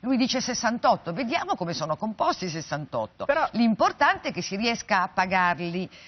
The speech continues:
Speaker 1: più rapidamente possibili, su questo ha ragione lui, come hanno ragione tutti quelli che hanno provato a farlo finora.
Speaker 2: Però io vorrei un giudizio sul merito anche da Michel Martone della decisione di procedere a questo taglio dell'irap, che non è,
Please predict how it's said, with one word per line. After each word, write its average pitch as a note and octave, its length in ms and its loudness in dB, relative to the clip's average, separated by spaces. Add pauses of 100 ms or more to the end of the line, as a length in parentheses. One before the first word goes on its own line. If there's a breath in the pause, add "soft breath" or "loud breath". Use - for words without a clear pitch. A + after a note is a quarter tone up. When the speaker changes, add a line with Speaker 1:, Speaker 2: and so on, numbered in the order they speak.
(140 loud breath)
Speaker 1:
più C4+ 180 2
rapidamente A3+ 760 0
possibili, F#3 760 -4 (160 loud breath)
su - 220 -4
questo A3 320 0
ha D3 80 6
ragione G#3 400 0
lui, G4 240 -2
come G3 240 0
hanno A3 160 0
ragione G#3 400 -2
tutti E4 260 -8
quelli D#4 300 -4
che A3+ 100 0
hanno A3 160 2
provato A3 400 2
a F#3 40 0
farlo F3 320 0
finora. G2+ 580 -6
Speaker 2:
Però C#4+ 160 4
io D4 160 4
vorrei A#3 240 4
un G3+ 100 -4
giudizio A3 400 -8
sul G3 220 -6
merito F3 420 0
anche E3+ 260 -2
da E3+ 100 -2
Michel F3 360 -6
Martone F#3 720 -4
della F3 220 0
decisione F#3 680 -6
di F3 120 -6
procedere E3+ 560 -2
a E3+ 40 -4
questo F3 280 -10
taglio F3+ 260 0
dell'irap, F#3 540 -4
che F3 80 -8
non E3+ 180 -4
è, F3+ 160 -4